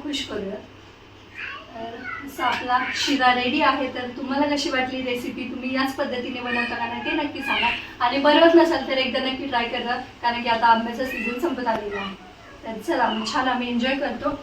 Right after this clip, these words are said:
जेवण वगैरे करून घेतो. जेवणात सांगितलं हुलग्याची भाजी आहे आणि सोबतच भाकरी. तर संध्याकाळचं भाकरी असं चुरून खाल्ल्याशिवाय पोट भरत नाही.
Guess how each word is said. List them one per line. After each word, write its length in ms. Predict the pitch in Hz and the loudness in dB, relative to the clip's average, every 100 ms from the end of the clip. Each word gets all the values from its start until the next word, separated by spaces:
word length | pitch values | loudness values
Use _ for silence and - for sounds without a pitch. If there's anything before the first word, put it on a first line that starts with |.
| - - 226 | -12 -10 -2
जेवण 260 | 269 269 | 2 4
वगैरे 280 | 262 262 262 | 4 4 4
करून 280 | 262 247 262 | 2 2 2
घेतो. 380 | 254 - 233 294 - - - 240 226 - 269 277 - 320 | 0 -2 -4 -6 -8 -20 -12 -6 -6 -4 -6 -6 -8 -4
जेवणात 320 | 247 247 254 | 2 4 4
सांगितलं 380 | 262 247 254 254 | 4 2 2 0
हुलग्याची 480 | 277 262 233 240 269 202 | -2 0 0 0 -2 -4
भाजी 340 | 240 240 302 | 0 0 4
आहे 280 | 302 277 294 - - - - | 6 4 0 -6 -12 -16 -8
आणि 200 | 233 247 | -4 -2
सोबतच 540 | 262 240 233 254 226 | -2 -2 -2 -2 -2
भाकरी. 400 | 262 - 277 262 - - | -4 -6 -6 -6 -8 -12
तर 80 | - 240 | -10 -4
संध्याकाळचं 600 | 294 262 262 269 269 285 | 0 4 6 6 6 4
भाकरी 320 | 285 - 269 | 4 0 0
असं 220 | 262 277 | 0 0
चुरून 400 | - 294 277 277 | -4 -2 0 2
खाल्ल्याशिवाय 560 | 269 254 247 247 254 247 | 2 4 2 2 0 0
पोट 200 | 277 269 214 | 2 2 2
भरत 320 | 277 247 262 | 0 0 0
नाही. 240 | 269 220 | -2 -4